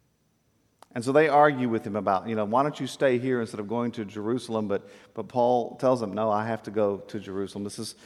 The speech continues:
this is where God is calling me. This is where the Spirit's leading me." And you come to this parting scene in Corinth where when Paul had finished speaking, he knelt down with them all and prayed. There was much weeping among them all. They embraced Paul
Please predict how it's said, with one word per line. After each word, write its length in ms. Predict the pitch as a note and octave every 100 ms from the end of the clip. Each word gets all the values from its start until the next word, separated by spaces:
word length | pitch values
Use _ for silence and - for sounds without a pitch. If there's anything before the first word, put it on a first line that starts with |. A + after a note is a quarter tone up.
| - -
this 140 | G#2+
is 80 | A#2
where 200 | A2+ A#2+
God 280 | A2 A2+ B2
is 100 | B2
calling 280 | - A#2 G#2
me. 100 | G#2
This 200 | A2 -
is 80 | A2+
where 140 | A#2+
the 100 | A2+
Spirit's 460 | - A#2+ A2+ A2+ A#2
leading 320 | A#2 G2+ F#2
me." 200 | F#2+ G2 - - -
And 140 | A#2+
you 60 | A#2+
come 220 | G3+ G#3+
to 60 | F#3
this 180 | B2+ -
parting 480 | - D3+ D3+ C#3+ A#2+
scene 600 | - C3+ A#2+ A2+ G2+ F2
in 340 | G#2+ G2+ F#2+ - -
Corinth 420 | - A#2 G2+ F2 - - - - -
where 240 | A2 G#2
when 320 | G#2+ B2 A#2+
Paul 300 | A#2+ C3 B2+
had 100 | A#2
finished 260 | - A#2+ -
speaking, 440 | - C3 A#2+ A2
he 180 | A2 G2+ - _
knelt 320 | A2+ C#3+ E3 B2+
down 260 | C3+ C3+
with 100 | A#2+
them 140 | A#2+ G2
all 320 | A2 A#2+ A2
and 180 | G2+ G2
prayed. 520 | - A#2 A2+ A2+ A2 - -
There 80 | B2
was 160 | A#2 A2+
much 340 | F3 G3 -
weeping 400 | B2+ C3+ C3+ B2
among 360 | G2+ G#2+ G#2 G2+
them 120 | F#2+
all. 300 | F#2+ F#2+ F2
They 180 | G2+ G2
embraced 600 | A2 G#2 C3+ D#3 - -
Paul 360 | A2 F2+ E2+